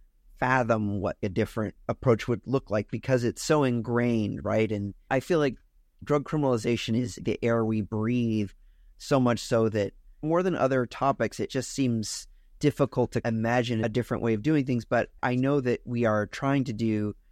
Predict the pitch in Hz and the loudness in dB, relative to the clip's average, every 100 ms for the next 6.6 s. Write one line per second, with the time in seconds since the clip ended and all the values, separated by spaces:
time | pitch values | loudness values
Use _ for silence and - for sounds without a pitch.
0 | - - 120 107 - 120 120 113 107 - | -20 -4 0 0 0 2 4 4 2 -2
1 | _ _ - 120 113 - _ - 147 117 | _ _ -4 2 2 0 _ 0 2 2
2 | 104 110 110 - 120 117 110 - 107 - | 0 2 0 -2 -4 0 0 -2 -8 -6
3 | 131 127 117 107 90 113 123 120 113 113 | 0 2 2 0 0 0 2 2 -2 -4
4 | 123 139 139 135 117 117 117 117 117 107 | -2 0 2 0 -2 -2 -2 -2 -4 -4
5 | 110 107 107 104 _ _ _ _ - 113 | -4 -4 -6 -8 _ _ _ _ -2 -2
6 | - 110 107 107 104 - | 0 0 2 2 0 -4